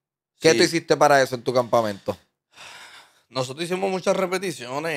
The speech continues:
Speaker 2: en, en, en el gym, en el gimnasio. Hicimos mucho, muchas repeticiones en gancho, muchas repeticiones con uppercut,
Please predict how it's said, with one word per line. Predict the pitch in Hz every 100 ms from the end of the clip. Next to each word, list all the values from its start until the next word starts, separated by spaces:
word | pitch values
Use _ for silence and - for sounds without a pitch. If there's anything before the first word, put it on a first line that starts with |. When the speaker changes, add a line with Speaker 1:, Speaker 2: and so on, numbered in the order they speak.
| 127
Speaker 2:
en, | 117
en, | 113 104 104
en | 107
el | 104 98
gym, | 98 117 131
en |
el | 117
gimnasio. | 113 101 101 110 113
Hicimos | - 107 113
mucho, | 117 117 - 117 107 101 101
muchas | 107 110 - 120
repeticiones | 120 123 117 110 113 117 113 107
en | 104
gancho, | 101 117 139 139 120 110
muchas | 107 120 110
repeticiones | 110 113 - 107 110 107 101
con | - 101
uppercut, | 104 117 107 101 - 98